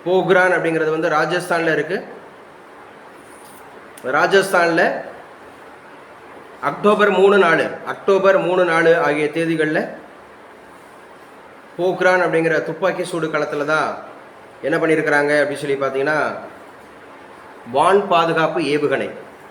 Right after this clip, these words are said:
சரியா, ஏர் சேஃப்டி மிசில், ஏர்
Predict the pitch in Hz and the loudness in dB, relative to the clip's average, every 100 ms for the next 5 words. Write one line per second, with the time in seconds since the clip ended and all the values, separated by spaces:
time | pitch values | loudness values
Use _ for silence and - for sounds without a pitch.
0 | - - - - 131 127 135 117 - - | -20 -20 -20 -10 -4 -2 0 -2 -6 -14
1 | - 117 135 156 180 160 185 240 - - | -18 -6 0 2 4 4 2 0 -8 -12
2 | - - - - - - - - - - | -20 -20 -20 -20 -20 -20 -20 -20 -20 -18
3 | - 156 160 160 175 220 - - - - | -6 -2 -2 0 -2 -2 -6 -18 -20 -20
4 | - - - 131 160 160 135 - - - | -20 -20 -8 -2 0 0 -2 -4 -14 -20
5 | - - - - - - - - 113 143 | -20 -20 -20 -20 -20 -20 -20 -14 -4 0
6 | 180 | 2